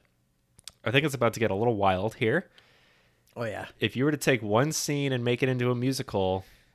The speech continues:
Speaker 1: what scene is it?
Speaker 2: So I chose, uh, I think it's the second scene of the movie,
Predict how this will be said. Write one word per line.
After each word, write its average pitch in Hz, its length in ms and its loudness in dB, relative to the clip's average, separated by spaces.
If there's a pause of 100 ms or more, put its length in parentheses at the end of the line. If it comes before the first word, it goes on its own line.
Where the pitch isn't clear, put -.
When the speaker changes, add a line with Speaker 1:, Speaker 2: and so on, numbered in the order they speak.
(160)
Speaker 1:
what 104 260 -4
scene 101 280 -4
is 90 200 -6
it? - 160 -16 (1120)
Speaker 2:
So 156 200 0
I 160 160 2
chose, 165 720 2
uh, 139 320 0
I 127 100 -4
think 254 160 -4
it's - 140 -10
the - 80 -16
second 170 420 -2
scene 139 280 -4
of 120 80 -6
the 117 60 -8
movie, 113 420 -6